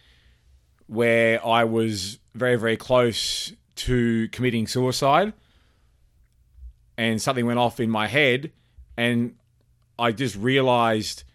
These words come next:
that whatever the future may hold,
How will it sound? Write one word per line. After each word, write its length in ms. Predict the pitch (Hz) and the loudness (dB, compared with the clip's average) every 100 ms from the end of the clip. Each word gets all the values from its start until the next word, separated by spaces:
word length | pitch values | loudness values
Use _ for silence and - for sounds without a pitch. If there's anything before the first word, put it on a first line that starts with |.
| _ _ _ _ _ _ _ | _ _ _ _ _ _ _
that 400 | 107 117 113 113 _ _ _ _ _ _ _ _ _ - | -6 0 0 0 _ _ _ _ _ _ _ _ _ -8
whatever 720 | 104 131 143 147 135 117 - | -2 0 4 4 4 2 -2
the 180 | 123 113 | -6 -6
future 400 | - 135 117 127 | -4 -6 -2 -2
may 200 | 110 110 | 0 0
hold, 580 | 101 135 113 101 147 | 2 4 4 2 -2